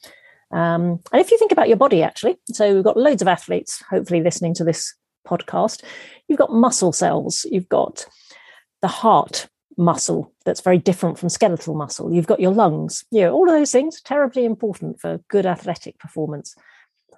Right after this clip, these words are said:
Why are your lungs so different from your heart muscle, which are so different from your skeletal muscle, when they all have exactly the same D N A script?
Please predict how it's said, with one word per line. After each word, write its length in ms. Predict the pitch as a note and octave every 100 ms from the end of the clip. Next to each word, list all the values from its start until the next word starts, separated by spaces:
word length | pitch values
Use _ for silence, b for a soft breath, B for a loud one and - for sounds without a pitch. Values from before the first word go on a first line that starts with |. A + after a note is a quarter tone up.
| _
Why 180 | C4 F4+
are 240 | A#4 A#4+
your 140 | F4 B3+
lungs 520 | B3+ A3 E3+ D#3+ E3
so 280 | - A3+ A#3
different 340 | A3+ - F#3+
from 120 | -
your 120 | F#3+ F3+
heart 320 | G#3 G3+ -
muscle, 340 | E3+ - E3+
which 220 | D#3 -
are 40 | -
so 340 | - - G3+
different 340 | G3 F3+ G3 -
from 140 | F3
your 160 | F3 E3+
skeletal 560 | - A3+ G#3 - D#3+
muscle, 420 | D3 C#3+ - E3+ - _ _
when 160 | - A#3+
they 120 | B3
all 120 | B3+
have 160 | A#3 B3
exactly 400 | A#3 A#3 - A3
the 80 | A3
same 280 | - G#3+ G#3+
D 160 | A3
N 100 | A3
A 100 | A3+
script? 560 | A#3 - C3 - -